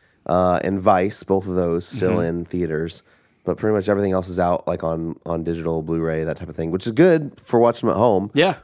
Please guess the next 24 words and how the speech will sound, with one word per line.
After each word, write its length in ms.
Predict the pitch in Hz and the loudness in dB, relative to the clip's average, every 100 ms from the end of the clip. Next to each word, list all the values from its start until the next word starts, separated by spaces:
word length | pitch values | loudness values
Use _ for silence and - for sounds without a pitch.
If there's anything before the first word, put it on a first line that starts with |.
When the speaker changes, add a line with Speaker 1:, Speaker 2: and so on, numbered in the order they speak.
| - | 0
Speaker 1:
Um, 260 | 98 104 | 2 4
or 280 | 120 139 135 | 4 4 2
several 320 | 135 139 123 | 2 2 2
of 80 | 117 | 0
them 120 | 110 | 0
are 40 | 104 | 0
coming 180 | 113 | 2
out 160 | 107 107 | 2 2
on 160 | 92 98 | 2 0
the 80 | 87 | 0
nineteenth. 580 | 92 104 92 95 80 - - _ _ _ | 2 2 2 -2 -2 -10 -20 _ _ _
So, 320 | - 104 92 90 | -4 0 2 2
like, 220 | 87 87 | -2 0
next 260 | 98 - | -2 -2
week, 100 | 82 | -8
the 80 | 80 | -4
week 140 | 90 87 | -2 2
Speaker 2:
Just 260 | 92 92 | 2 2
Speaker 1:
of 100 | 127 | 0
Speaker 2:
in 60 | 87 | -4
Speaker 1:
the, 80 | 80 | -2
uh, 240 | 80 78 | -2 -2
Speaker 2:
time. 180 | 80 117 | -4 -2
Speaker 1:
yeah, 220 | 107 90 | -2 -2